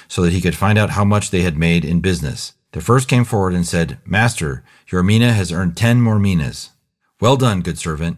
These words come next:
he told him, 'because you have been faithful in a very small matter, have authority over ten towns.' The second came and said, 'Master, your mina has made five minas.'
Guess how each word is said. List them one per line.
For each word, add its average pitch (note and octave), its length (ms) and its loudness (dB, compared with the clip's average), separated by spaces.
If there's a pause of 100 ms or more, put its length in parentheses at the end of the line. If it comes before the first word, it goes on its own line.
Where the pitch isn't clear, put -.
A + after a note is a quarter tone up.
(140)
he - 160 -8
told F2 240 -4
him, F2 260 -2
'because F2 300 -6
you G2+ 100 -2
have G2+ 140 0
been F#2+ 140 0
faithful B2+ 400 0
in G2 80 -2
a F#2 80 0
very G2 260 0
small A2 300 0
matter, D#2+ 420 0 (180)
have G2+ 220 -2
authority G2 420 0
over D#2+ 220 -4
ten G2 260 0
towns.' D#2+ 520 -2 (420)
The D2+ 80 -8
second C3 320 2
came G2 180 0
and F2 80 0
said, E2 300 -2
'Master, F2+ 560 0
your F2+ 160 -2
mina G#2+ 280 4
has G2+ 180 0
made F#2 180 -2
five B2 340 2
minas.' D#2 460 -10